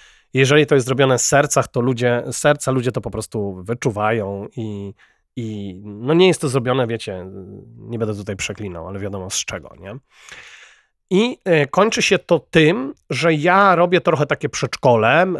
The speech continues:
z menedżerami i, m, proszę ich, m, o to, żeby podpisali plakat kontekstu biznesowego, gdzie ja mam na jednej kartce papieru napisaną misję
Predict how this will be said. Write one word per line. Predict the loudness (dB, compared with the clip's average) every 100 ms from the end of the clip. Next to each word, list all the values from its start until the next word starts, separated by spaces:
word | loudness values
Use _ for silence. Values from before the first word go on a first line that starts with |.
| -4
z | -2
menedżerami | 0 2 2 2 0 2 2 0
i, | -2 0 0 -2
m, | -8 -8 0
proszę | 2 2 2 0
ich, | 2 0 -2 -6 -10
m, | -8 -8 -8 -6
o | 0 0
to, | 2
żeby | 0 0
podpisali | 0 -2 -2 0 2 2 0
plakat | 0 0 0 0 -4
kontekstu | -4 -4 -2 -4 -4 -8
biznesowego, | -8 -4 -4 -2 0 0 2 -2
gdzie | 0
ja | 2
mam | 2 2
na | 2 0 -2 -20 -6
jednej | 2 4 4 2 2
kartce | 0 0 0 -2
papieru | 0 2 4 4
napisaną | 2 -2 -4 -4 -4 -2
misję | 0 0 2 2 2